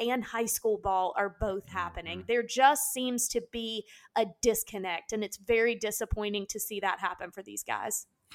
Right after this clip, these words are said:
Speaker 2: Yeah, it's disappointing. There's a few things I wanna touch on in this area.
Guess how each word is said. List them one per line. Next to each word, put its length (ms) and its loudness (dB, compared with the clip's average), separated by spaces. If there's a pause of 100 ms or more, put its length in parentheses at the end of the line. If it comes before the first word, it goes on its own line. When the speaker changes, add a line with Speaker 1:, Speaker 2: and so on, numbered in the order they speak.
(180)
Speaker 2:
Yeah, 180 4
it's 120 4
disappointing. 600 2
There's 160 0
a 40 2
few 200 2
things 280 2
I 60 6
wanna 200 2
touch 300 -2
on 200 0
in 80 -6
this 320 -6
area. 480 0